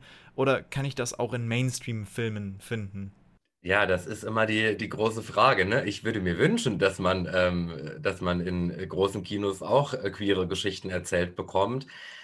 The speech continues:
Speaker 2: Aber, äh, f-, über viele Jahrzehnte hinweg ist es doch eher was im Arthouse-Bereich gewesen. Es gibt auch, äh, Fernsehproduktionen, also deutsche Fernsehproduktionen, die sind natürlich dann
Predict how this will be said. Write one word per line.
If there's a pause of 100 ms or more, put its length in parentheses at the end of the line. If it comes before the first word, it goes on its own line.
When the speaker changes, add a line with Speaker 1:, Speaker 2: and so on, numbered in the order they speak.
(140)
Speaker 2:
Aber,
äh,
f-,
über
viele
Jahrzehnte
hinweg
ist
es
doch
eher
was
im
Arthouse-Bereich
gewesen. (220)
Es
gibt
auch,
äh,
Fernsehproduktionen,
also
deutsche
Fernsehproduktionen,
die
sind
natürlich
dann